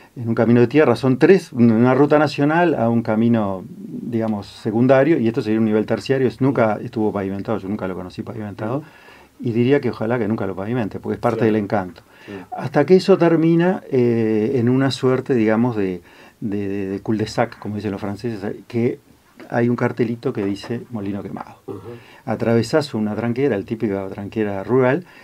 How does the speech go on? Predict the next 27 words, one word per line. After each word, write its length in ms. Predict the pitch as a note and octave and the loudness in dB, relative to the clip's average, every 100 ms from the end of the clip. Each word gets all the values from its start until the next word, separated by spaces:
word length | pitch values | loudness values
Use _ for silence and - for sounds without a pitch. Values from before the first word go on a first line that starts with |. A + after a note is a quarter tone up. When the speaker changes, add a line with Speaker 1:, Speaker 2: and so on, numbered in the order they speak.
| - | -14
Speaker 1:
y 100 | - | -8
te 140 | C3+ C3 | 0 2
metes 380 | B2 D3 C#3+ D#3 | 4 2 2 2
en 120 | C#3 | 2
el, 300 | C#3 D3+ - _ - | 4 2 0 _ -4
eh, 320 | A#2 G#2+ G#2+ | 0 0 0
monte 300 | A2+ A#2 A#2 | 0 2 0
nativo, 380 | G2+ G2 F#2+ F#2+ - - | -2 -4 -8 -8 -14 -8
que 100 | A#2 | -4
está 340 | - F3 - - | 2 2 0 0
casi 540 | F#3 F#3 - G3+ A3 - _ _ _ _ _ _ | 2 2 -2 -6 -6 -10 _ _ _ _ _ _
como 260 | - A#2 A2 | -2 0 2
lo 260 | G#2 G2+ G2 | 0 -2 -4
podíamos 460 | G#2 A2 B2+ - | -4 -2 -4 -6
encontrar 500 | G2+ G2+ F#2 G#2+ A2+ | -6 -6 -4 -4 -2
desde 180 | B2 G#2 | -2 -2
que 140 | G2+ | -4
llegó, 400 | F2+ G2 G#2 G2+ | -6 -4 -4 -4
no 80 | F#2+ | -6
sé, 300 | - G#2+ F#2+ | -8 -8 -8
los 100 | G2+ | -12
primitivos 560 | - G2 G#2 G#2+ B2 A2+ | -12 -8 -6 -2 -4 -2
habitantes 440 | G2+ G#2+ G#2+ G2+ | -4 -4 -6 -6
de 60 | F#2+ | -8
este 160 | G2+ | -8
país. 360 | F#2 - A2 | -8 -10 -10
Speaker 2:
Ujú. 80 | A#2+ | -10